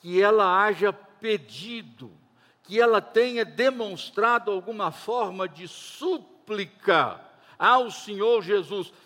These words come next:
Não há indicativo no texto de que ela tenha tomado a atitude de querer ser curada.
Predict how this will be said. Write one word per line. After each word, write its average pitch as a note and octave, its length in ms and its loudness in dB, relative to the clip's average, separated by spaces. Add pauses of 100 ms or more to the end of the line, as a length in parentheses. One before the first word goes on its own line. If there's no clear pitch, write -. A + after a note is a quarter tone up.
Não A3+ 320 -4
há B3 140 2
indicativo G#3+ 1000 -6
no F#3 120 -10
texto F3+ 560 -2 (200)
de F#3+ 120 -16
que A#3+ 160 -2
ela B3 180 4
tenha B3 220 -4
tomado A3 580 -2
a G#3+ 100 2
atitude B3 840 -6
de G3 200 -12
querer B3+ 760 4
ser C#4 440 0 (100)
curada. A3+ 800 2